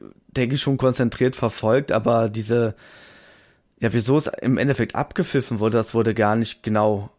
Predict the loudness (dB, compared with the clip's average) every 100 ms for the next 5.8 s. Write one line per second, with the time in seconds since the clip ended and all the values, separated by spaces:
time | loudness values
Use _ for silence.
0 | -2 -2 0 -8 -2 0 0 -2 -10 _
1 | -4 -4 -6 -10 _ _ _ _ _ _
2 | -20 -6 0 0 0 -6 -20 -20 _ _
3 | -8 -8 2 4 4 2 2 4 4 2
4 | 4 4 4 0 -4 _ -2 0 2 0
5 | 0 0 -2 0 0 0 0 -2